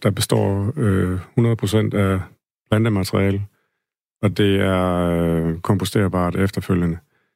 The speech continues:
Skulle man gå hen og brænde af, så er det C O to-neutralt, i og med, at det kommer fra planter. Og det er en væsentlig forskel i forhold til det plastik, øh, der eksisterer konventionelt lige nu, der er baseret på det, øh, råolie, vi pumper op,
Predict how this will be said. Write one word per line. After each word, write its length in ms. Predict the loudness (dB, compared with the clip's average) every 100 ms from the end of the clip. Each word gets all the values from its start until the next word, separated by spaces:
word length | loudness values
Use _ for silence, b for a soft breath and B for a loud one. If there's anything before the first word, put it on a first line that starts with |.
| _ _ _ -10
Skulle 220 | -2 2
man 120 | 2
gå 100 | 2
hen 120 | 2 2
og 80 |
brænde 300 | 0 0 2
af, 320 | 2 0 -2 -2
så 120 | 0
er 60 |
det 100 | 0
C 60 | 2
O 120 | 0
to-neutralt, 880 | 2 0 2 -2 0 0 -2 -8 -18 _
i 80 | 0
og 60 | 2
med, 100 | 2
at 160 | 2
det 240 | 0 -2 0
kommer 240 | 0 -2
fra 100 | -4
planter. 320 | -4 0 0 -4 _ _ _ _ _ -4
Og 100 | 0
det 100 | 2
er 40 |
en 100 | 2
væsentlig 280 | 2 2 0
forskel 380 | 0 0 0 0
i 60 | 0
forhold 280 | 2 0
til 160 | 0 -2
det 120 | -2
plastik, 520 | 0 0 0 -4 -2
øh, 220 | 0 0 0
der 80 |
eksisterer 520 | -2 -2 -2 0 2 0
konventionelt 680 | 0 0 0 0 0 2
lige 160 | 2 2
nu, 180 | 2 2
der 120 | 2
er 180 | 0 0
baseret 440 | -2 0 2 0
på 400 | 0 0 2 0 -2 0
det, 220 | 0 0 -4 _ _
øh, 640 | 0 2 2 2 0 0 -2 -4 _
råolie, 420 | 0 2 2 2 2
vi 100 | 0
pumper 440 | 0 2 2 2
op, 300 | 0 0 B